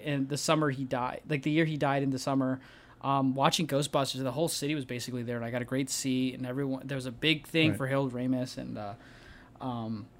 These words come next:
Speaker 1: I think even Bill Murray was there. Yeah, I, yeah, Bill Murray was there for, like, a second. Um, didn't get to see him, but, uh, yeah,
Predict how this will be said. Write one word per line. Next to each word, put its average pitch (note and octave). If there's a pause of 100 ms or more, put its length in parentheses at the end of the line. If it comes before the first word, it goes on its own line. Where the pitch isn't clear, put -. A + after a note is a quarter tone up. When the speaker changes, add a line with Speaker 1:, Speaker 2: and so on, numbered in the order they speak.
(500)
Speaker 1:
I C#3
think F3
even D#3
Bill C#3+
Murray C3+
was A#2+
there. A#2
Yeah, C#3
I, C#3+
yeah, F3
Bill E3
Murray F3
was C#3+
there C#3+
for, C#3
like, B2
a A#2
second. A2 (100)
Um, B2
didn't E3+
get D3+
to -
see B2+
him, B2 (340)
but, D#3
uh, D3+ (1080)
yeah, A3+